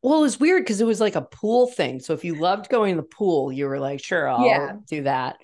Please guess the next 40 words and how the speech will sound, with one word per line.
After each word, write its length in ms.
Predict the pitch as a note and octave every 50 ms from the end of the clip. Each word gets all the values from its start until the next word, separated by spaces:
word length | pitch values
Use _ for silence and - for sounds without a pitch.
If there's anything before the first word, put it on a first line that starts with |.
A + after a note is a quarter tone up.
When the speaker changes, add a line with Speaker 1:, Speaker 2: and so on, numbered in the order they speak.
| _ _ _ _ _
Speaker 1:
Uh, 120 | - E3 D#3 -
I 120 | D#3+ E3+
can 100 | D#3+ F3
be 80 | F3+ F#3
in 80 | F3+
the 80 | C#3+ B2+
pool 260 | - - F3 F#3 G3
for 140 | F#3+ - E3
two 180 | - - E3+
hours. 360 | D#3 D3 D3+ E3+ G3+ G#3+ G#3 -
Perfect." 560 | - - F#3+ F3+ F3+ - A#2 B2 - - _ _
But, 340 | - D#3 D3 C#3+ C#3 - - - _ _ _ _
Speaker 2:
Yeah. 180 | F3+ E3 - - F#3 F#3+
Speaker 1:
um, 340 | - D#3 E3 D3+ C#3+ C#3 C3+ - _ _ _ _ _ _ _ _ _ _ _ _ -
very 480 | C#3+ C#3 - G3+ F#3+ E3+ F3+ F3+ F3
little 440 | E3 C#3 D3 D#3 C#3+ C#3+ C#3 C3+ B2+ -
effort 420 | C3+ C3 - - A#2 A2 - - _ _ _ _ _ _ _ _ _ _
on 140 | - - C#3+
the 80 | - -
counselor's 460 | - C#3 - - C5 - A2+ - B4+
part. 260 | - - - B4 B4 - - _ -
Speaker 2:
<laughs> 180 | - _ _ _
Speaker 1:
So 260 | - - G#3 G3 F3 - - - - - - _ _ - D4+ - _ _ -
Speaker 2:
Right, 240 | A#3+ A3+ G3 F3 -
Speaker 1:
we 80 | A3 G#3
just, 240 | F3+ G#3 G#3 F#3 G3
Speaker 2:
right. 100 | G#3+ F#3+ E3+
Speaker 1:
like, 160 | D3+ F3+ -
sit 300 | - - - G3+ F#3 F#3+
there, 280 | - F3+ E3+ E3+ E3 E3
Speaker 2:
It's 60 | D#3+ A#3
okay, 0 |
you 40 | A#3+ -
Speaker 1:
like, 80 | -
Speaker 2:
got 100 | B3 B3
to 80 | G3+ A#3
work 160 | A#3+ C4 B3
on 100 | B3+ B3+
your 100 | C4 C4
tan. 580 | B3+ A#3 C#4+ F4+ B3 - - - A#3+ C4 C4